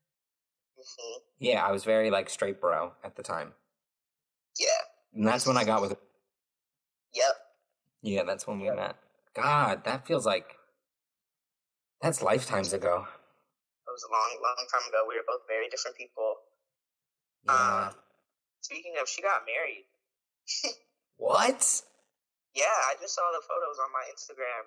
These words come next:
Speaker 1: I mean, didn't get a bite. Um,
Speaker 2: Well, obviously, I didn't either, so.
Speaker 1: <laughs> Right. I'm like, "Dang."
Speaker 2: <laughs> Did you
Speaker 1: Why
Speaker 2: really
Speaker 1: would
Speaker 2: think
Speaker 1: say
Speaker 2: you were
Speaker 1: that?
Speaker 2: gonna get one?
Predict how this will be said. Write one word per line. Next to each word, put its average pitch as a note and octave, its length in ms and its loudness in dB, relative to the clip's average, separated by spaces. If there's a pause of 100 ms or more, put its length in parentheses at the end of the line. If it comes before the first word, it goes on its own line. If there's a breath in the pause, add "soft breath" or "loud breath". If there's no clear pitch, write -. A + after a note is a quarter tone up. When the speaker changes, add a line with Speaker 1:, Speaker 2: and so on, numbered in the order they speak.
(100)
Speaker 1:
I B2 60 -4
mean, B2+ 220 -8 (180)
didn't C3 220 -6
get C3 100 0
a A#2+ 100 -4
bite. C3 280 0 (640)
Um, A2+ 420 2 (140)
Speaker 2:
Well, A2 120 8
obviously, A2 380 4
I G2 160 2
didn't G2 280 -2
either, F#2+ 360 0
so. F2+ 440 -4
Speaker 1:
<laughs> - 1400 -4
Right. D3 220 4 (100)
I'm D#3+ 60 -10
like, D#3 220 0
"Dang." C3+ 1600 0
Speaker 2:
<laughs> - 20 -
Did G#3+ 140 4
you G#3+ 120 4
Speaker 1:
Why B2 80 4
Speaker 2:
really A#2 160 6
Speaker 1:
would C3 80 8
Speaker 2:
think A#2+ 140 4
Speaker 1:
say - 40 2
Speaker 2:
you C3+ 60 6
were A#2+ 100 8
Speaker 1:
that? - 20 4
Speaker 2:
gonna B2 180 4
get A2 180 2
one? B2 280 0